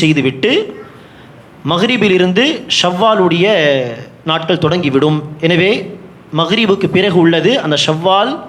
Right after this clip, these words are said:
பிறை ஒன்று. எனவே அது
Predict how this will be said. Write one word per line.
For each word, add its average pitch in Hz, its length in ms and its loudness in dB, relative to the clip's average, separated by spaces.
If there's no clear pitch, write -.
பிறை 190 160 2
ஒன்று. 165 300 0
எனவே 175 220 0
அது 175 120 2